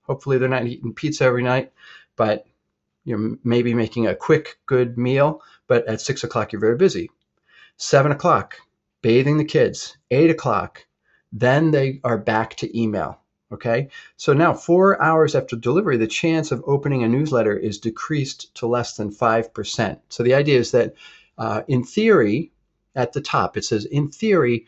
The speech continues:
an email sent at five P M has a huge chance, twenty-three percent chance of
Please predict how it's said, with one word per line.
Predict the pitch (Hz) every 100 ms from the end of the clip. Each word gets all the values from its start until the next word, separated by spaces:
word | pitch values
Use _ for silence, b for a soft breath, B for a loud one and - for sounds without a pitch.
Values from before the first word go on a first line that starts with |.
| b -
an | 127
email | 151 151 127
sent | - 175 185 -
at |
five | - 170 160
P | - 160
M | 160 160 156 b b b
has | 131 120
a | 123 107 -
huge | - 254 262 226 202 -
chance, | - 160 101 -
twenty-three | - 175 226 233 214
percent | - 175 - 170 -
chance | - 170 131 113 110 - _ _ _ -
of | 131 127 123 -